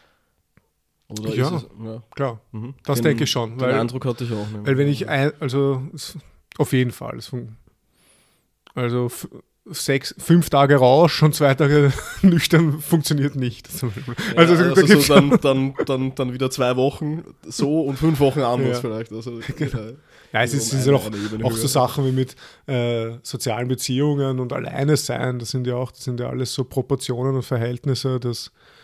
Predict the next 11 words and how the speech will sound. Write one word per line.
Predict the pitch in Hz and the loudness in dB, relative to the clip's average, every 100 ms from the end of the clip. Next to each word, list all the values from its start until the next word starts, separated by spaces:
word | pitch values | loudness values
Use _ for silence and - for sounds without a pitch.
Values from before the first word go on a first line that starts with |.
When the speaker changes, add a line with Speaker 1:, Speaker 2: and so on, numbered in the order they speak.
| - | -14
Speaker 1:
Mhm. | 120 120 | -8 -4
Speaker 2:
das | 117 | -2
ist | 127 | 0
wahrscheinlich | 123 135 | 2 2
individuell | 156 143 135 127 127 | 2 2 4 4 4
sehr | 127 135 | 2 2
unterschiedlich | 135 131 135 131 127 135 120 | 2 0 -2 -2 -2 -2 -2
und | 117 | -2
auch | 120 117 | -2 -2
je | 117 117 | -6 -4
nach | 120 - - | -6 -8 -20